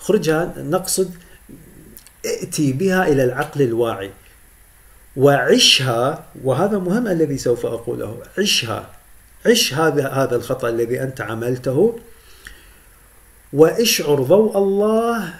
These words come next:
يدمر أو يمسح هذا الخطأ، وتقول: "الله يسامحني وأنا أطلب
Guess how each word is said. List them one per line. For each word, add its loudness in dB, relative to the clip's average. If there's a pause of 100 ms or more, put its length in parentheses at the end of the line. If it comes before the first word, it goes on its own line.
(1040)
يدمر 0 (220)
أو 0
يمسح -2
هذا -4
الخطأ، -6 (240)
وتقول: -2 (100)
"الله -2
يسامحني -4
وأنا -6 (120)
أطلب -8